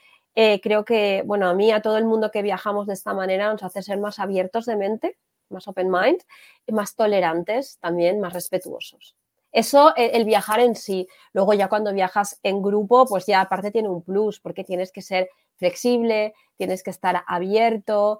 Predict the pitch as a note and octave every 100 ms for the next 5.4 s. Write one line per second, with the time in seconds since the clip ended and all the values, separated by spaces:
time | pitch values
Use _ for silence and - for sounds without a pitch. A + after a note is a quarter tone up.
0 | - - G#3+ - G#3 F#3+ F#3 F#3 F#3 F#3
1 | F#3 F3+ F3+ F3+ F3 E3+ E3+ E3+ E3+ E3+
2 | G#3+ A3+ A3+ G#3 F3+ F3+ F#3 F#3+ G3 F#3
3 | F#3 - G3 F#3 F#3 G#3+ A#3+ C#4 B3 A3
4 | - G3 F#3 G3+ A3 C4 A3+ G#3 A3+ G#3+
5 | G3+ G#3 F#3+ F#3